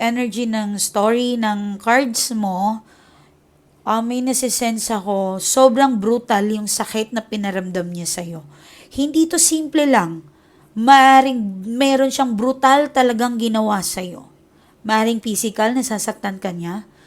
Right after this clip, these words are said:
Maring yung third party, kilala mo, hindi mo matanggap. Meron na rin po kayong anxiety or depressions dahil sa nangyari. Ang, ang, ang laki ng epekto sa'yo.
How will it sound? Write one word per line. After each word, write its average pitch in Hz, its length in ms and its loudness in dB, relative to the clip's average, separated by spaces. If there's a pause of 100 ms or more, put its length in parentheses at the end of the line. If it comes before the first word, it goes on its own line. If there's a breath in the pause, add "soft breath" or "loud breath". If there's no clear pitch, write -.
(380 soft breath)
Maring 262 600 4
yung 254 120 -2
third 262 400 0
party, 254 480 4
kilala 214 480 2
mo, 185 320 -6 (680 loud breath)
hindi 247 240 0
mo 247 160 0
matanggap. 208 640 -2 (600 soft breath)
Meron 254 260 2
na 269 160 2
rin 262 160 -2
po 262 80 0
kayong 247 320 -2
anxiety 226 560 -2
or 214 140 -2
depressions 208 760 -6
dahil 196 220 -4
sa 220 100 -6
nangyari. 185 640 -8 (760 soft breath)
Ang, 233 480 -4
ang, 269 480 -4 (320)
ang 262 160 0
laki 262 320 2
ng 269 240 -2
epekto 233 400 -2
sa'yo. 170 480 -6